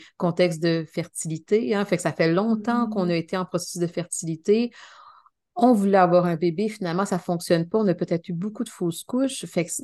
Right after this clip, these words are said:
Speaker 1: tout
Speaker 2: Mm.
Speaker 1: ça, d'avoir à intégrer tous ces parcours-là, c'est pas évident.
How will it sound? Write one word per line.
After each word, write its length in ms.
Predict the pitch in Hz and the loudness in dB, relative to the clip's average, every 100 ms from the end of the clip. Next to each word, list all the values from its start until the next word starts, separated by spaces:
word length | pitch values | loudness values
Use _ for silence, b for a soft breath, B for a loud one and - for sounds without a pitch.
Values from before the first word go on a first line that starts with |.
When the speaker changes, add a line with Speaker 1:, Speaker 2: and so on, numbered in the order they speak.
| 240 | -6
Speaker 1:
tout 160 | 226 285 | 0 0
Speaker 2:
Mm. 40 | |
Speaker 1:
ça, 260 | - 269 277 | 2 2 4
d'avoir 320 | 175 170 196 | 4 4 2
à 40 | |
intégrer 500 | 180 170 175 - 196 | -2 -2 -6 -4 -8
tous 240 | 196 - - | -8 -18 -18
ces 200 | - 170 | -4 -2
parcours-là, 500 | 170 170 - 165 196 | -2 -4 -6 -4 -4
c'est 140 | 196 | -6
pas 160 | - 160 | -6 -8
évident. 240 | 156 127 | -8 -14